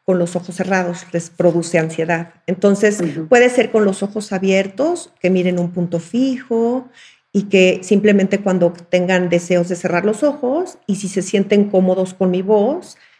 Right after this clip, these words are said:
Speaker 1: que entonces lo cierren, ¿no? Entonces, esta es como la primera parte, como para que
Speaker 2: Ujú.
Speaker 1: la persona conecte con el mundo interior. Y una
Speaker 2: Ok.
Speaker 1: vez que la persona está como conectada con el mundo interior,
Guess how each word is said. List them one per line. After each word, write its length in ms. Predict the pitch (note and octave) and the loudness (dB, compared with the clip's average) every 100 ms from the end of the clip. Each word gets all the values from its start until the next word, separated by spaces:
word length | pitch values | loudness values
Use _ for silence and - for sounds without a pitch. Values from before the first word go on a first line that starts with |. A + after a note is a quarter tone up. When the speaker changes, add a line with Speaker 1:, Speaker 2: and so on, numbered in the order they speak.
| _ | _
Speaker 1:
que 60 | F3 | -4
entonces 400 | E3+ E3 E3 D3+ | -2 -4 -4 -6
lo 80 | D3 | -8
cierren, 400 | - A2 - - - | -8 -12 -12 -18 -14
¿no? 200 | C#4 F4+ - - | -12 -12 -14 -6
Entonces, 220 | - C#4 - | 0 0 2
esta 160 | C#4 | 0
es 100 | G4 | 0
como 160 | G4 C#4+ | 2 4
la 140 | G3+ - | 4 4
primera 440 | G3+ G#3+ A3+ A3 | 4 4 4 2
parte, 640 | A3+ A3 G#3 - F#3 A#3 C#4 | 2 2 0 -4 0 0 0
como 340 | G3 F3 E3+ E3 | -2 0 -2 -4
para 240 | - F3 | -2 0
que 140 | E3 F3 | 0 0
Speaker 2:
Ujú. 100 | E3+ | -2
Speaker 1:
la 80 | - | -4
persona 440 | F3 G3+ G#3+ A3 | -4 -2 -2 -2
conecte 720 | G3 F3+ F#3+ G#3+ A3 - B3+ | -2 2 4 2 2 -4 -4
con 180 | G#3 F3+ | -2 -2
el 80 | E3+ | -2
mundo 220 | E3+ E3+ | -4 -4
interior. 440 | F3 E3+ D#3+ D3+ C#3+ - _ _ _ - | -6 -6 -4 -6 -8 -18 _ _ _ -2
Y 160 | C4+ - | 0 2
una 240 | D#4 F4+ | 4 4
Speaker 2:
Ok. 40 | D4 | 4
Speaker 1:
vez 160 | C#4 | 4
que 80 | D4 | 4
la 160 | C#4 - | 2 2
persona 280 | F#3+ G#3+ A3 | 0 2 0
está 300 | G3+ G#3 G#3 | 0 -4 -2
como 280 | G3+ F3+ F#3+ | -2 -2 -2
conectada 600 | E3+ E3+ - F#3+ G3+ G3+ | -2 -2 0 2 2 -2
con 140 | F3 | -4
el 100 | E3+ | -2
mundo 280 | F3 F#3 G3 | -2 0 0
interior, 520 | G3 G#3+ G#3 F3+ | 0 0 2 2